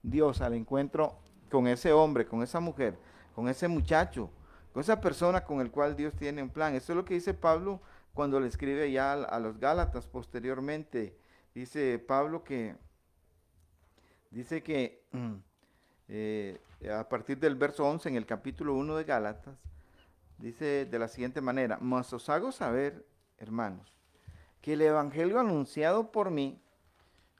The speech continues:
<clears throat> no es según hombre, pues yo no lo recibí, pues yo ni lo recibí ni lo aprendí de hombre alguno, sino por revelación de Jesucristo.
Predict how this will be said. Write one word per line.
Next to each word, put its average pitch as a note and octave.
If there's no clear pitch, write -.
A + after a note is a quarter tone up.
<clears throat> -
no D3
es E3
según D3+
hombre, G#2+
pues D3
yo F#3+
no C#4+
lo D4+
recibí, C#3
pues C3+
yo F3
ni D3+
lo D3
recibí C#3+
ni C#3+
lo C#3
aprendí C3
de F#3+
hombre F#3
alguno, C3
sino E3+
por C4+
revelación D#3
de B2
Jesucristo. A#2+